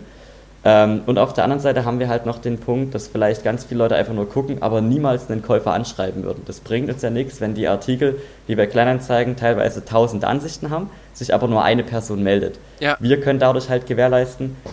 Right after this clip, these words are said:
Speaker 1: ähm, weil wir auch, ähm, schon nachverfolgen konnten, dass bei uns schon einige Artikel verkauft wurden, äh, obwohl wir doch relativ neu sind. Ähm,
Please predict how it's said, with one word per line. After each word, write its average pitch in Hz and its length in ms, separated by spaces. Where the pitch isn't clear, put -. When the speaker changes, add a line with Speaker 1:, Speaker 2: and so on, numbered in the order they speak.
Speaker 1:
ähm, 110 300
weil 113 160
wir 117 100
auch, 113 340
ähm, 101 300
schon - 160
nachverfolgen 104 580
konnten, - 300
dass - 260
bei 127 120
uns 127 180
schon 113 100
einige 123 360
Artikel 127 320
verkauft 127 500
wurden, 151 260
äh, 107 320
obwohl 120 380
wir 147 100
doch 117 120
relativ 110 320
neu 107 200
sind. 151 240
Ähm, 110 580